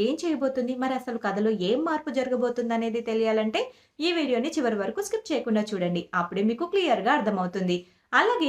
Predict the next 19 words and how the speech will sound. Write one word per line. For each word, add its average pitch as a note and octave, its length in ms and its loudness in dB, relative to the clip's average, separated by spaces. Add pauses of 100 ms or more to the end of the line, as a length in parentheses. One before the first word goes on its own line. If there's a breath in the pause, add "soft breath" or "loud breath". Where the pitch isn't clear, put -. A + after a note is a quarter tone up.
ఈ C4 160 0
వీడియోని B3+ 400 2
ఇప్పటి D#4+ 260 0
వరకు C#4 200 0
లైక్ G3 320 0
చేయని G3+ 120 -2
వాళ్ళు F#3 180 0
ఇప్పుడే F4 340 0
లైక్ F3 280 0
చేసేయండి. F3 540 -4
ఇక D#4+ 140 -4
సీరియల్లోకి G#3+ 520 0
వెళ్తే, F#3 340 0 (480 loud breath)
ఆ, B3+ 60 2
గుండె E4 360 2
నిండా C#4+ 240 0
గుడి G#3 240 2
గంటలు A3 340 2
సీరియల్‌లో, G#3 480 2